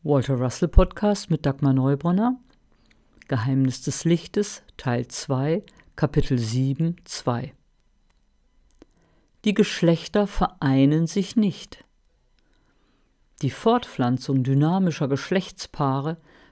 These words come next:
geschieht nicht durch die Vereinigung, sondern durch die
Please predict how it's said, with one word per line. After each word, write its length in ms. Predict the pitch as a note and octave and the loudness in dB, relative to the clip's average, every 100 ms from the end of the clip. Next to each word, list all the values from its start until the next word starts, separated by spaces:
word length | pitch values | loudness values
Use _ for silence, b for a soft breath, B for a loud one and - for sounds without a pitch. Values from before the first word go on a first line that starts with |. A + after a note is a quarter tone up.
| b | b
geschieht 440 | D3 - F3+ F3 | -4 2 2 4
nicht 520 | F3 G#3+ - - - C#3+ | 2 2 0 -10 -8 0
durch 200 | C#3 - | 0 0
die 120 | C#3 | -6
Vereinigung, 1000 | - C3 - F3+ A#3+ G3+ C3 C3 D#3+ F#3+ b b b b | -6 -6 0 4 4 4 2 -2 -2 -6 b b b b
sondern 380 | - F3+ E3+ | 2 6 6
durch 200 | D#3 C#3+ | 4 0
die 160 | - | -4